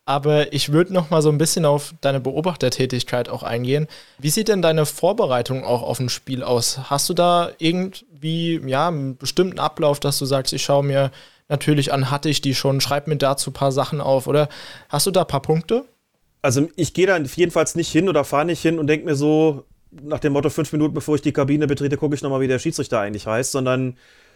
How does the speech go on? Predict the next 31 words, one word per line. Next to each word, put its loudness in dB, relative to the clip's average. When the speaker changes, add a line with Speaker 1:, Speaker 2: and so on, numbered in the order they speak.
Speaker 2:
ähm, -2
es 0
ist 0
schon 4
so, 2
dass 2
ich -4
vorher 4
gucke, 4
also -4
klar, 0
wenn 0
ich -2
den 2
Namen 2
sehe, 4
dann 0
weiß 2
ich -10
ja 0
erstmal, -2
hatte -2
ich -12
den -8
schon -4
mal -2
oder -2
hatte -4
ich -14
den -6
nicht. -12